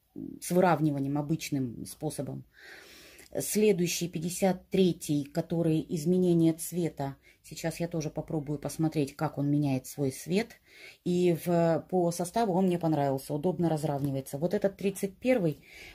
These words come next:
мне не понравился совершенно. И вот то, что я вам говорила, изначально перепутала.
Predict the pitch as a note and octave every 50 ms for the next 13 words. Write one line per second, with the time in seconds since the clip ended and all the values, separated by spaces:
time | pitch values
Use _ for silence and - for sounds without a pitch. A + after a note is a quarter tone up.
0 | - - E3 E3+ E3+ E3+ D#3+ - E3+ F3 E3+ E3 D#3+ D#3 - - D#3 - - D#3
1 | C#3+ D#3 C#3 - - A3 A3 A3+ G3+ F3 - - E3 E3+ E3+ - - - F#3 -
2 | - F3 F3 F3 - - D#3 E3+ F3 E3+ D#3 E3 E3+ F3 - - D#3 D3+ E3 D#3+
3 | E3 D3+ C#3+ C#3+ C#3+ C#3+ - - D#3+ C#3+ C#3+ D#3 D#3 - - D#3 D3+ D#3 D3 -
4 | E3+ D#3+ D#3 - - D3 - D3+ C#3+ C#3+ C#3+